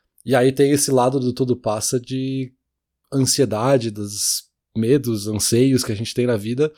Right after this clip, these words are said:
e de a gente alimentar as coisas que passam ou não da nossa vida.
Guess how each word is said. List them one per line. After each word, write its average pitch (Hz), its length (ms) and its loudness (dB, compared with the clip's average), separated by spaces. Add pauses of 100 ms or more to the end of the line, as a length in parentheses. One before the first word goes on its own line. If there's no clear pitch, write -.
(760)
e 170 60 -8
de 165 140 -2
a 165 40 6
gente 147 280 2
alimentar 156 1000 0
as - 160 -6
coisas 127 640 0 (340)
que 139 100 -2
passam 127 560 0
ou 127 160 0
não 123 200 2
da 123 80 0
nossa 123 240 -2
vida. 147 260 -2